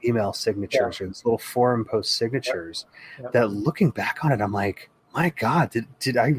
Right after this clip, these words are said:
Speaker 1: really feel like I had to fly that many flags at once?"
Speaker 2: It's interesting because <clears throat> looking at all these old nineties websites or whatnot, web content,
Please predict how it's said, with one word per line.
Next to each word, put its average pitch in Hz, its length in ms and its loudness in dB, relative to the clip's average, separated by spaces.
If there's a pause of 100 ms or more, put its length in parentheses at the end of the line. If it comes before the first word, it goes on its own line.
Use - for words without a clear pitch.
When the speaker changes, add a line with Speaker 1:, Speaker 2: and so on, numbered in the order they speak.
(100)
Speaker 1:
really 135 280 2
feel 147 400 0
like 98 200 -2
I 107 140 2
had 117 220 -2
to 110 120 -8
fly 117 460 -6
that 120 240 -4
many 110 200 -2
flags 107 500 -2
at 95 80 -6
once?" - 520 -8 (280)
Speaker 2:
It's 175 160 -4
interesting 226 480 -4
because 156 420 -2
<clears throat> - 580 -4
looking 180 320 -2
at 190 80 2
all 156 140 4
these 143 220 -6
old 135 600 -4
nineties 127 520 -6
websites 117 540 -4
or 127 60 -4
whatnot, 123 520 -4
web 123 200 -4
content, 127 560 -6